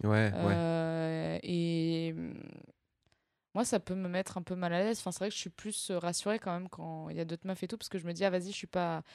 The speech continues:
Speaker 2: je suis pas la seule », parce qu'aussi, euh, j-, genre, moi, j'ai déjà eu l'impression, et je pense pas, euh... enfin, que ce soit de la parano ou quoi, tu vois, mais enfin, à force de, de faire des plateaux, il y a que des mecs et tout, mais où s-, dans certains plateaux,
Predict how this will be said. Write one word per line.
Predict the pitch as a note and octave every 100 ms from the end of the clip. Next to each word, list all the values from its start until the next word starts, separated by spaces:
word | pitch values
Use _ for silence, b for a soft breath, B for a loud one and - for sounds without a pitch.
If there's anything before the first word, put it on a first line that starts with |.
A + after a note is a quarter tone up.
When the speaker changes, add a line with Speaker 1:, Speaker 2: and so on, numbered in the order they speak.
| B
Speaker 2:
je | B
suis | -
pas | G3
la | G3
seule », | B3
parce | A3+ G3+
qu'aussi, | G#3 F#3+ A#3+ B3
euh, | G3+ F3+
j-, | F3 - F#3
genre, | F3+ F3+ F3
moi, | F3 G#3+
j'ai | G3+ F3+ -
déjà | F3+ D#3+ F#3 G3
eu | G3+
l'impression, | F#3+ F3 F3+ G#3+
et |
je | -
pense | F3+ -
pas, | G3 F#3+
euh... | F3 D#3+ _ _ _ _ _ _ _ _ _ -
enfin, | E3 D#3
que | -
ce | D#3
soit | D#3 E3+
de | E3
la | D#3 D3+ -
parano | E3 E3 E3 F3+
ou |
quoi, | F3+ A#3
tu | A3 G3
vois, | G3
mais | E3+ D#3
enfin, | - D#3 D3 D3
à | D#3
force | - E3 D#3+
de, | E3
de | D#3 E3
faire | F#3 E3+
des |
plateaux, | D#3+ E3+ -
il | F#3+
y |
a | E3
que |
des | E3+ E3+
mecs | F#3 F3
et |
tout, | - A#3
mais | A3 G3+ B B B B
où | G3+ A3+
s-, | - - -
dans | - F3+
certains | - - G#3+ - G#3+ G#3+
plateaux, | - F3 - B3+